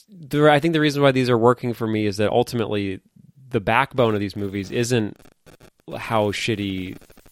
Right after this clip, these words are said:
like, mainstream culture is and the man and all this shit, which it's part of it, but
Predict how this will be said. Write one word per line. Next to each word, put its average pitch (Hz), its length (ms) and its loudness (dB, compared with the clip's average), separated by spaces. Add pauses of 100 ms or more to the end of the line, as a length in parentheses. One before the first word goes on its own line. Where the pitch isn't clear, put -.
(180)
like, 95 300 -12
mainstream 98 460 -8
culture 135 400 0
is 113 280 0
and 90 140 -6
the 87 40 -8
man 123 360 2
and 107 80 0
all 107 120 2
this 101 120 -4
shit, 110 300 -2
which 113 180 -6
it's - 120 -10
part 196 240 4
of 101 100 -2
it, 78 180 -8
but 123 220 -2